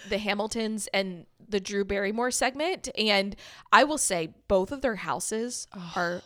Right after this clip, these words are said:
Speaker 1: flipping gorgeous.
Speaker 2: That pool.
Speaker 1: Like,
Speaker 2: Oh my gosh.
Speaker 1: gorgeous. Yeah, Clea's house is very much my style. Like, loved it.
Speaker 2: Mm-hmm.
Speaker 1: Um, and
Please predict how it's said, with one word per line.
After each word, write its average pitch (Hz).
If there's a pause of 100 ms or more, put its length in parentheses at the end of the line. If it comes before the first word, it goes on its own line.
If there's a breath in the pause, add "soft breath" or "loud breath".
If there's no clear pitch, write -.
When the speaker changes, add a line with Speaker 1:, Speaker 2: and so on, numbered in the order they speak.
Speaker 1:
flipping 226 (240)
gorgeous. -
Speaker 2:
That 208
pool. -
Speaker 1:
Like, 185 (220)
Speaker 2:
Oh 196
my 180
gosh. 170
Speaker 1:
gorgeous. 208 (260 loud breath)
Yeah, 196
Clea's 269
house 202
is 190
very 185
much 180
my 180
style. -
Like, - (200)
loved 208
it. - (120)
Speaker 2:
Mm-hmm. 202
Speaker 1:
Um, 190 (200)
and 233